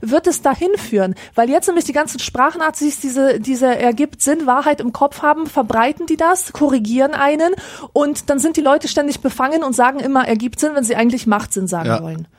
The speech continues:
Speaker 1: Das ist meine persönliche Meinung. Ich wette, dass in den Kommentaren gleich, äh,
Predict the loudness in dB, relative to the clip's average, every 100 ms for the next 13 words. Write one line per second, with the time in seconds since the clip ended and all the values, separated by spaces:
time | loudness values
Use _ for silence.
0 | _ -20 -4 0 2 2 2 2 2 2
1 | 0 2 2 2 0 0 0 0 -2 -4
2 | -4 -4 -2 2 2 2 0 0 -2 -4